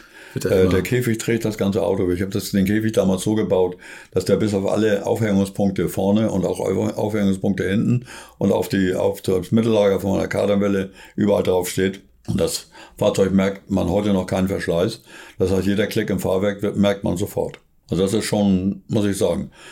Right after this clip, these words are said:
Speaker 2: da bin ich auch dem Dieter Wiechers von, äh, Nie-, aus Nienburg, der hat damals den Käfig mit mir zusammengebaut, sehr dankbar,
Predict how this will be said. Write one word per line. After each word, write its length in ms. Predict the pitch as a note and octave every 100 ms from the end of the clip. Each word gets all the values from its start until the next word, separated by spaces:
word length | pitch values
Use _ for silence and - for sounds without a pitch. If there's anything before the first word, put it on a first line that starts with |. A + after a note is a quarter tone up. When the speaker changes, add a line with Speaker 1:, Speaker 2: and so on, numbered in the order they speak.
| -
Speaker 2:
da 80 | F#2+
bin 160 | F#2+ G#2+
ich 80 |
auch 80 | G2+
dem 180 | G2 F#2+
Dieter 280 | F#2+ F#2+ F2
Wiechers 460 | A2 A#2+ A2 - -
von, 320 | G#2+ G2+ F#2+
äh, 140 | F#2+ F2
Nie-, 240 | F2+ G#2
aus 180 | F#2 -
Nienburg, 360 | A2 G#2+ G2 F#2+ - _
der 80 | G2
hat 60 | F#2+
damals 180 | G2
den 140 | F#2+ F#2
Käfig 320 | G#2+ A2+ A2+
mit 100 | G#2
mir 160 | G#2+ F#2+
zusammengebaut, 720 | G2+ G2 G2+ G2 G2+ F#2 -
sehr 140 | G2
dankbar, 480 | G2 F#2+ F2+ D#2 -